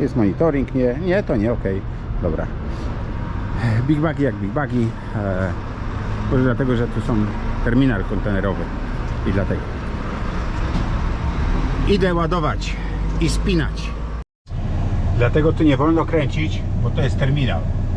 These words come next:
Także rączki takie.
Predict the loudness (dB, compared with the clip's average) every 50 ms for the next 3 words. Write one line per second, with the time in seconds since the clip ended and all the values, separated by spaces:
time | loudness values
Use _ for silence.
0 | 0 0 0 0 0 2 2 0 0 0 0 0 2 2 2 0 0 0 0 2
1 | 2 2 4 4 4 4 4 2 0 -2 -4 -4 -4 -4 -2 -4 -2 -2 -2 -2
2 | -2 -2 -2 -2 -2 0 0 0 0 0 0 0 0 0 0 2 2 2 2 2
3 | 2 2 0 0 2 2 2 0 2 2 2 2 2 2